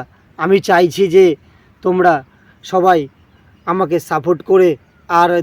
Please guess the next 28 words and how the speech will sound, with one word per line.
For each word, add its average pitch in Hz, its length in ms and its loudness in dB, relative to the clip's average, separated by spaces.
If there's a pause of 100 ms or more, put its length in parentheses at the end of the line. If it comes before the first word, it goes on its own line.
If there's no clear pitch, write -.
দাদাভাই 165 480 -2
বা 160 160 -2
দিদিভাই 160 440 -4 (100)
যেই 175 180 2
করুক 175 240 -2
না, 160 80 -4 (100)
করে 175 160 -2
থাকুক 170 320 -4
না 170 60 -4
কেন, 170 180 -4 (680)
তার 180 180 2 (880)
কাছে 180 280 0 (280)
ভিডিওটা 170 440 0 (120)
পৌঁছে 170 320 -2
দাও, 160 200 -2 (480)
সেই 175 220 -4
জন্য 170 160 -2 (100)
আমার 170 180 -4 (100)
রিপোর্টটা 165 400 -6 (500)
তুলে 180 200 -2
দিতে 170 240 -4 (960)
হ-, 160 280 0 (120)
পারে। 180 240 2 (1040)
তোমাদের 170 320 0
কাছে 170 240 -2
এইটুকুনই 170 400 2 (100)
চাওয়া। 160 260 0 (540)
এতদিন 185 360 -4